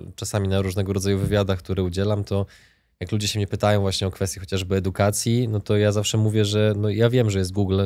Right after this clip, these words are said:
wiem, że jest Chat G P T, natomiast ja głęboko wierzę w to i to jest moja domyślna opcja pierwszego wyboru, że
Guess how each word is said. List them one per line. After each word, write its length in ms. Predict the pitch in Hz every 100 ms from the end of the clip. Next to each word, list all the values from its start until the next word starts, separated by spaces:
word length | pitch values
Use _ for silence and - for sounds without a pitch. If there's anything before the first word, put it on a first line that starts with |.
| 92 95
wiem, 220 | 104 101
że 100 | 98
jest 240 | 92 - -
Chat 140 | 104
G 140 | 95 98
P 120 | 101
T, 120 | - 104 120 - _ -
natomiast 460 | - 107 104 - -
ja 160 | 107
głęboko 400 | 104 107 101 107
wierzę 260 | 104 104 101
w 60 |
to 240 | - 107 123
i 100 | 104
to 120 | 120
jest 200 | 107 -
moja 340 | 104 101 101 98
domyślna 540 | 101 110 113 101 101
opcja 340 | 104 117 -
pierwszego 460 | 98 101 - 104 98
wyboru, 460 | 98 95 98 127 165 - - _ _
że 400 | 92 98 101 101